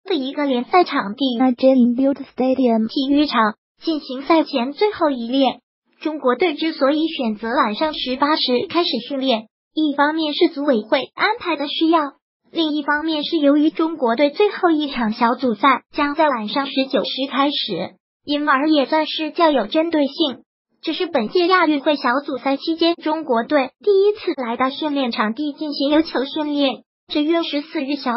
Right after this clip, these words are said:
Speaker 1: 组赛开始之后，因为时间间隔较短，三天进行两场比赛，因而中国队在打完东帝汶队以及叙利亚队的比赛之后，都是留在酒店进行恢复性训练。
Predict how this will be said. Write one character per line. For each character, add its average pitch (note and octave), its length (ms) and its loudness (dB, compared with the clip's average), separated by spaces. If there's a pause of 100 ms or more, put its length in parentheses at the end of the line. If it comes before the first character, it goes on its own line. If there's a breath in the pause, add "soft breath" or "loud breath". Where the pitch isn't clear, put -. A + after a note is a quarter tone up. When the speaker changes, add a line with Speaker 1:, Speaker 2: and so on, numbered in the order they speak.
Speaker 1:
组 A3 180 -6
赛 D4 220 4
开 D#4 180 -4
始 C#4 160 -6
之 D4+ 220 -6
后， D4 60 -8 (540)
因 D4 200 -2
为 D4 160 0
时 C4+ 160 -2
间 C#4 200 0
间 D#4 220 -2
隔 C4 160 0
较 D4 220 0
短， B3 260 2 (540)
三 D4 160 0
天 D#4 240 0
进 D#4+ 180 0
行 C4 220 -10
两 C4 240 0
场 C#4 260 -2
比 - 200 -12
赛， C4 280 0 (340)
因 D4 240 -2
而 C#4+ 200 2
中 D#4+ 260 -2
国 C4+ 160 -2
队 F4 160 -4
在 E4 160 0
打 C4+ 180 2
完 A3 200 0
东 F#4 180 -2
帝 F#4+ 180 4
汶 C4 260 0
队 B3 320 0
以 C#4+ 200 -2
及 B3+ 120 -8
叙 C4+ 220 -4
利 D#4+ 140 0
亚 E4 140 4
队 D4+ 180 4
的 C#4 140 2
比 A3+ 240 -10
赛 C#4+ 120 2
之 E4+ 200 2
后， - 60 -8 (680)
都 G4+ 160 2
是 E4 140 -2
留 B3 160 2
在 C4+ 160 0
酒 C4 180 0
店 C#4+ 240 -2
进 D4 200 -8
行 C4 200 -6
恢 E4 200 0
复 E4 140 -6
性 D#4+ 280 -6
训 E4+ 220 -2
练。 D#4+ 200 2